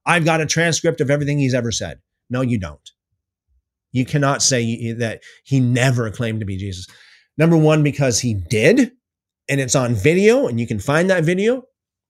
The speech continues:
Number two, don't ever say that. <laughs> That's something, uh, y-, y-, y-, unless you have a transcript of everything he's ever taught and everything he's ever said in private and in public, you shouldn't say that.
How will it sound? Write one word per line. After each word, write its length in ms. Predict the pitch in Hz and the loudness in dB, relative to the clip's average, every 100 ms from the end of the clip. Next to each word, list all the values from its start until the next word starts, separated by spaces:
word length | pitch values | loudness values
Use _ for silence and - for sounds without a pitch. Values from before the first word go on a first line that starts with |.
| _ _ _ _ _ _ _ _ _ _ _ _ _ _ _ - - - _ | _ _ _ _ _ _ _ _ _ _ _ _ _ _ _ -20 -20 -20 _
Number 220 | 120 139 | 0 2
two, 500 | 147 208 202 190 170 - _ - | 4 6 6 4 0 -10 _ -2
don't 260 | 131 151 | 2 4
ever 220 | 160 160 | 4 2
say 320 | 151 175 160 151 | 2 4 4 6
that. 440 | 151 110 - - 147 | 4 0 -6 -10 -14
<laughs> 720 | _ _ _ - 156 - - | _ _ _ -20 -20 -20 -10
That's 340 | 110 120 123 | -4 -2 2
something, 480 | - 143 131 139 131 | 2 2 0 0 0
uh, 340 | 127 127 123 120 | 0 0 0 -2
y-, 280 | 127 135 131 | -6 -8 -8
y-, 140 | 147 - | -8 -8
y-, 120 | 123 - | -10 -6
unless 420 | 143 165 233 269 240 | 0 4 6 4 4
you 300 | 254 247 226 | 4 4 4
have 260 | 160 208 214 | 2 2 0
a 60 | |
transcript 600 | 190 196 170 151 151 139 | 0 2 2 2 0 2
of 100 | 135 | 0
everything 360 | 135 156 156 165 | 0 -2 -2 0
he's 180 | 165 156 | 0 0
ever 180 | 151 | 0
taught 380 | 151 135 101 110 _ _ _ _ _ _ | -2 -2 -4 -8 _ _ _ _ _ _
and 100 | 101 | -8
everything 260 | 123 165 170 | -4 0 2
he's 140 | 156 | 4
ever 180 | 165 160 | 2 2
said 420 | - 131 98 98 - _ | 0 0 -2 -6 -14 _
in 120 | 139 | -4
private 400 | 123 131 139 156 | -2 0 0 0
and 120 | 165 170 | 0 0
in 100 | 170 | -2
public, 420 | 117 101 90 - _ _ _ _ | -4 -4 -10 -14 _ _ _ _
you 100 | - | -10
shouldn't 260 | 104 113 101 | -6 -4 -6
say 160 | 90 78 | -8 -10
that. 200 | 64 | -16